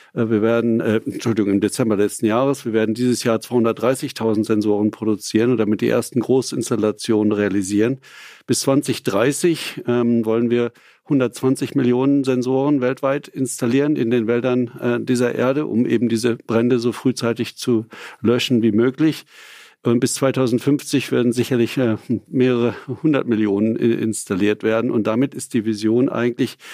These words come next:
äh, dann Waldbrände, äh, idealerweise komplett zu eliminieren. Jedenfalls die menschengemachten Waldbrände. Und das sind etwa fünfundachtzig Prozent aller Waldbrände,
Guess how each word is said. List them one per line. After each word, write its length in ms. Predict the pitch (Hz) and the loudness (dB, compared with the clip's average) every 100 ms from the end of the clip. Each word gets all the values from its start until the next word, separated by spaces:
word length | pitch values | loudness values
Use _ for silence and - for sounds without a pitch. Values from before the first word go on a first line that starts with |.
| - - - | -16 -18 -6
äh, 240 | - 117 110 - | 0 2 2 0
dann 300 | 113 117 113 | 0 2 2
Waldbrände, 760 | 113 135 - 117 120 120 113 - - - - | 0 0 0 0 2 2 0 -4 -20 -20 -4
äh, 220 | 110 113 - - | 0 0 -2 -4
idealerweise 800 | 127 120 117 110 120 110 113 117 | -4 2 2 2 2 2 0 -2
komplett 420 | 117 107 120 - | -6 -4 -4 -4
zu 120 | - | -2
eliminieren. 520 | 104 107 101 98 95 | -2 0 2 2 2
Jedenfalls 360 | 101 107 127 - | 2 0 -2 -2
die 80 | - | 0
menschengemachten 840 | 107 110 - 117 92 95 - 101 | 2 0 0 0 0 -2 -4 0
Waldbrände. 560 | 90 92 - 85 82 98 - | 0 -2 -4 -6 -6 -8 -6
Und 240 | 135 107 104 | -2 0 2
das 200 | 120 - | 0 2
sind 200 | 127 123 | 0 0
etwa 280 | 131 120 113 | -2 -2 -2
fünfundachtzig 600 | 156 - - - - - | 2 2 0 -4 -10 -6
Prozent 400 | 127 - 123 131 | -4 0 0 2
aller 220 | 113 113 | 0 2
Waldbrände, 680 | 113 123 - 107 120 139 | 2 0 -2 0 2 2